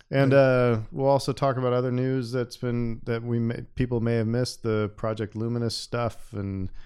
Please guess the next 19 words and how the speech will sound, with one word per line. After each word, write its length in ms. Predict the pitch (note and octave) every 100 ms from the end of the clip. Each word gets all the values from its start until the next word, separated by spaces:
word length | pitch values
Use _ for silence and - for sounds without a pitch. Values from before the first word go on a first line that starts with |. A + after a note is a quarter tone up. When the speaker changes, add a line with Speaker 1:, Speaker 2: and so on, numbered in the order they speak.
| - - -
Speaker 1:
um, 580 | G#2+ G#2 G2 F#2+ F#2 E2+ - - -
I've 80 | G2+
already 180 | G2+ G2+
been 160 | G2 F#2+
talking 380 | G2+ G2 G#2
about 440 | F#2+ G2 F#2+ F#2+ -
probably 240 | G#2 G2+
gonna 140 | G2 F2
have 220 | F#2+ -
to 60 | G2
do 180 | G2
a 40 | F#2
combination 640 | - G2+ G2 G2 F#2+ G#2
of 200 | F#2+ F2+ - - -
buying 320 | G2+ G#2 G2+
books 360 | F2+ G2+ G2 -
and 220 | F#2+ G2 G2
audiobooks 880 | G2+ G2+ F#2+ F2+ F#2+ F#2+ - -
and 420 | F#2 F#2 F2+ F#2+